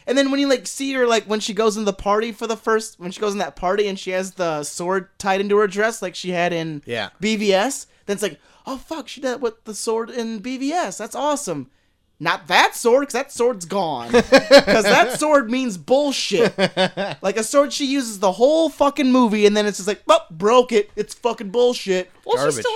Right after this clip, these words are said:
Speaker 3: has the hilt, so, I mean, that she might have, like, refashioned a different blade. I'm going way too into it.
Speaker 1: <laughs>
Speaker 3: But
Speaker 1: I don't
Speaker 3: does anyone else notice the, like, inconsistency on Steve Trevor's watch? Steven
Speaker 2: Why?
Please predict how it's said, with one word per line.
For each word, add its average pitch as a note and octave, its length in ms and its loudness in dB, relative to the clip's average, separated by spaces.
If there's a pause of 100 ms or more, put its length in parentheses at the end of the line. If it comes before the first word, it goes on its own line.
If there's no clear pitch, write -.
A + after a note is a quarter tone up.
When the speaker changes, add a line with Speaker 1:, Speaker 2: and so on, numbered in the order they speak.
(100)
Speaker 3:
has F4 100 -10
the E4+ 200 -8
hilt, B3 600 -6
so, - 360 -10
I D#4+ 120 -6
mean, D#4 220 -10
that C4 100 -12
she D4+ 120 -12
might D#4 200 -8
have, D4 80 -10
like, C4+ 180 -10
refashioned A#3 720 -10
a G3 40 -18
different F#3+ 420 -14
blade. F3+ 260 -8
I'm G#3 160 -14
going G#3 300 -16
way F#3+ 180 -12
too F#3+ 220 -18
into E3 260 -16
it. D#3+ 220 -16 (120)
Speaker 1:
<laughs> - 600 -12
Speaker 3:
But F#3+ 340 -8 (160)
Speaker 1:
I C4+ 140 -4
don't A#3+ 100 -8
Speaker 3:
does - 100 -20
anyone C#5+ 440 -6
else B4 160 -12
notice F4 460 -6
the, D4 160 -16
like, C4 300 -10
inconsistency C4 1120 -12
on A#3 120 -10
Steve A#3 440 -16
Trevor's G#3 460 -12
watch? E3+ 800 -14 (800)
Steven B2+ 200 -8
Speaker 2:
Why? A2 160 -2